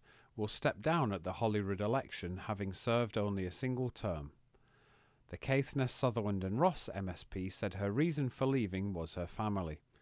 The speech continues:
It will make her the fourth S N P M S P to announce their exit in twenty twenty-one.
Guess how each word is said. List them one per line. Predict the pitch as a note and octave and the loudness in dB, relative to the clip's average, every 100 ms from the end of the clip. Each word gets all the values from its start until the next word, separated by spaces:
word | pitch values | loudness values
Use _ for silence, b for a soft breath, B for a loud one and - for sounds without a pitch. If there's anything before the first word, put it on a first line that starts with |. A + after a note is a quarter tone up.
| b b b b b F#2 | b b b b b -4
It | |
will | F#2+ G2+ | -2 0
make | A2 A2+ - | 2 0 0
her | G#2 | -2
the | F2 | -2
fourth | - - F3+ F#3 - - | -4 0 4 4 0 -4
S | F2+ - | -6 -4
N | F#2 F2+ | -4 -2
P | G2 F2+ | -2 -2
M | E2+ | -2
S | E2 - | -6 -4
P | - G#2 A2+ | -2 0 -2
to | - A#2 | -2 0
announce | G#2 B2 A2+ - | 2 2 0 -2
their | B2 G#2+ | 0 2
exit | E2 E2 - | 0 -4 -8
in | - F#2+ | -6 -6
twenty | - E2 D#2+ | -6 -6 -6
twenty-one. | F#2+ F2+ D#2+ - F#2 G2 F2 | -8 -6 -4 -4 -2 0 -2